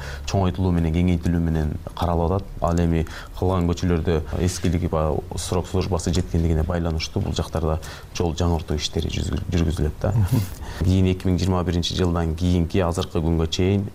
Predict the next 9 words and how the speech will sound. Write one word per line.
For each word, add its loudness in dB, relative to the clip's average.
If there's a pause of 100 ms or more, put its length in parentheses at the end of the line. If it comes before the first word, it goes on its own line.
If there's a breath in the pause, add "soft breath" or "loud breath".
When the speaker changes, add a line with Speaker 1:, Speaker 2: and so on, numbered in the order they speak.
Speaker 1:
бардык -2
администрациялар -4
тарабынан 0 (180 loud breath)
көзөмөлдөө 0
карап -4
иштеп -6
Speaker 2:
Ошондо 4
Speaker 1:
атат. 2
Speaker 2:
райондук, 2